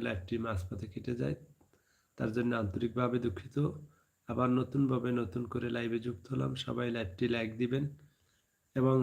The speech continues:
সবাই লাইভে যুক্ত হয়ে কমেন্টে আমাকে জানিয়ে যাবেন আমি যে আসলে লাইভে যুক্ত হয়েছি আপনাদের, আহ, সাথে আড্ডা দেওয়ার জন্য। তাই সবাইকে বলছি লাইভে যুক্ত হয়ে, আহ,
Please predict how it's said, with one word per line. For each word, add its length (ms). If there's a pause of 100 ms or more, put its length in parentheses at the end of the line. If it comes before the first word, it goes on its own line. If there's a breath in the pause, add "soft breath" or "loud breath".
(100)
সবাই 240 (120)
লাইভে 340 (280)
যুক্ত 300
হয়ে 180 (220)
কমেন্টে 380 (100)
আমাকে 240 (100)
জানিয়ে 320
যাবেন 240 (1160)
আমি 160 (100)
যে 60 (100)
আসলে 340
লাইভে 260
যুক্ত 340
হয়েছি 320 (1200)
আপনাদের, 440 (960)
আহ, 300 (140)
সাথে 300
আড্ডা 260
দেওয়ার 260
জন্য। 220 (840)
তাই 160
সবাইকে 420 (100)
বলছি 280 (180)
লাইভে 340 (840)
যুক্ত 220 (100)
হয়ে, 160 (1160)
আহ, 160